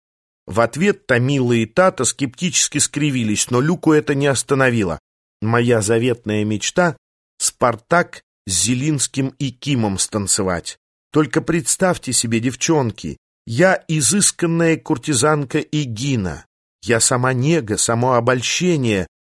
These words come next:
я и музыка. Божественный, божественный Хачатурян!" Люка сентиментально закатила глаза. "Эгина тебе в самый раз, такая же проститутища, как ты", вполголоса добавила Томила, и они с Таттой снова взорвались хохотом.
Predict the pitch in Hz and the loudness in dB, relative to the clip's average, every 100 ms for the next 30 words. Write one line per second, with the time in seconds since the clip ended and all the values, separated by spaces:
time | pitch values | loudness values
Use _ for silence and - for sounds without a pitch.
0 | _ 104 151 175 - 156 165 180 170 107 | _ 0 2 2 2 0 2 2 0 0
1 | 107 98 90 - _ - 117 123 156 147 | -2 -2 -4 -8 _ -4 0 2 2 0
2 | - 113 117 120 175 170 139 202 190 - | -2 -2 0 2 4 2 4 2 2 0
3 | 165 165 156 165 - 156 139 139 113 92 | 0 0 0 0 -2 -2 0 2 2 0
4 | - _ _ 139 185 - 165 - 147 120 | -8 _ _ -2 -2 0 0 0 -2 -2
5 | 135 127 123 147 156 147 135 117 127 120 | -2 -2 0 2 4 2 0 -2 0 -2
6 | - 123 113 107 117 101 104 78 _ _ | 0 0 2 2 2 2 0 -2 _ _
7 | _ _ _ - 147 123 151 196 170 143 | _ _ _ -2 -2 0 0 0 0 0
8 | 127 127 - 196 180 127 104 87 - - | 0 2 2 2 4 2 2 0 0 0
9 | 165 156 120 107 113 113 - 143 120 170 | 0 2 2 0 -2 -4 -4 -6 -6 -6
10 | 139 123 - 98 123 - 120 95 _ _ | -4 -2 -4 -2 -4 -4 -6 -6 _ _
11 | _ - 139 127 123 113 - 113 110 113 | _ -2 0 2 2 2 0 0 2 4
12 | 107 107 104 123 170 202 151 - _ - | 2 2 0 0 2 2 2 0 _ 0
13 | 123 131 131 - 165 165 - 139 - - | 2 2 -2 2 2 2 0 0 0 0
14 | 160 175 151 113 127 113 120 131 - 139 | 2 2 2 0 2 2 0 -2 -2 0
15 | - 104 92 90 | 0 -4 -6 -8